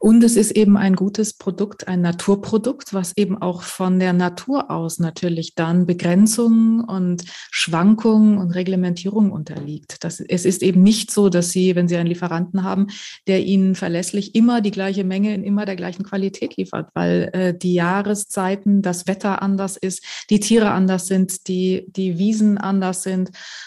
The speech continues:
Ähm, und deswegen ist auch dann irgendwann mal Schluss. Also es kommt auch vor, dass es, dass Sie einfach dann nicht mehr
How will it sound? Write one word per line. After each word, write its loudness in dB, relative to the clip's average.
Ähm, 0
und 0
deswegen -2
ist -10
auch -6
dann -2
irgendwann 2
mal 0
Schluss. -4
Also -6
es -6
kommt 2
auch -4
vor, -2
dass -4
es, -4
dass -4
Sie -8
einfach -4
dann 2
nicht -2
mehr -2